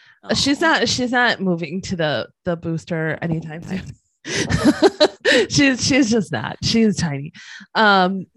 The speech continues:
Speaker 1: <laughs>
Speaker 2: but, uh, yeah. So anyway, uh, I thought this was a great episode. This probably is one of my favorites thus far. Um, so thank you, Jackie, for coming on. Um, we look
Speaker 1: Hi.
Speaker 2: forward to your podcast, Figuring It Out.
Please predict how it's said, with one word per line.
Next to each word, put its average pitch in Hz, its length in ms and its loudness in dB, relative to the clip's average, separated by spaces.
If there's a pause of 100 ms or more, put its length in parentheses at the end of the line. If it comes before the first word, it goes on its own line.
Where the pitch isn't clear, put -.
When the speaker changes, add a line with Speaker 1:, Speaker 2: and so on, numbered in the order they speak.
(120)
Speaker 1:
<laughs> 233 240 -12
Speaker 2:
but, 196 420 2
uh, 180 400 -2
yeah. 117 320 -10
So 185 760 0
anyway, 190 540 -4 (140)
uh, 165 260 -2
I 247 100 -2
thought 233 220 0
this 226 160 -6
was 190 140 -14
a 220 40 -10
great 226 520 0
episode. 185 500 -4
This - 160 -20
probably 185 320 -6
is 185 120 -8
one 175 260 -10
of 170 80 -8
my 170 160 -6
favorites 170 560 -8 (280)
thus 170 280 2
far. 170 480 0
Um, 165 400 -4 (640)
so 233 200 -6
thank 214 280 -6
you, 226 80 -6
Jackie, 196 380 -4
for 185 120 -8
coming 175 320 -6
on. 233 380 0 (480)
Um, 196 520 -2
we 226 140 -6
look 208 180 -6
Speaker 1:
Hi. 240 100 -16
Speaker 2:
forward 240 600 2
to 220 380 -6
your 226 460 -8
podcast, 196 720 -8
Figuring 196 420 -6
It 185 120 -4
Out. 202 260 0